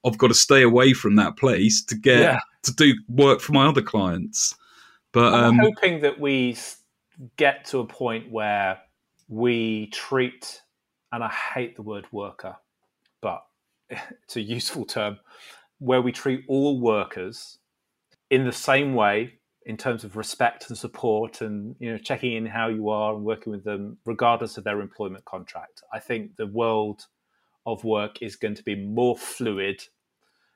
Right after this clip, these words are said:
Speaker 2: and people will move from self-employment to employment to long-term contracts, short-term contracts. I think there's gonna be so much more of a diversity of the types of engagement and employment.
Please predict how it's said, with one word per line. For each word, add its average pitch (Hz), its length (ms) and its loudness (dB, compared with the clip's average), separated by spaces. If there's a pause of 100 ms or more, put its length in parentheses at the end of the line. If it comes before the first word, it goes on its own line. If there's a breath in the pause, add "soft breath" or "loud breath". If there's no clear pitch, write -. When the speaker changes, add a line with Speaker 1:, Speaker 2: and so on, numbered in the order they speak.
(120)
Speaker 2:
and 104 140 -8
people 110 320 -8
will 104 140 -8
move 107 320 -4
from 101 460 -6
self-employment 127 720 -6
to - 100 -14
employment 123 600 -4
to 98 100 -18
long-term 120 400 -8
contracts, 117 420 -12
short-term 113 400 -10
contracts. - 380 -16
I - 20 -20
think 107 340 -10
there's 101 180 -16
gonna 110 180 -8
be 107 80 -6
so 135 180 -6
much 131 220 -10
more 110 160 -4
of 104 60 -4
a - 40 -20
diversity 110 580 -2
of 98 100 -8
the 107 100 -12
types - 480 -6
of 107 80 -8
engagement 104 560 -6 (840)
and 104 100 -10
employment. 101 800 -8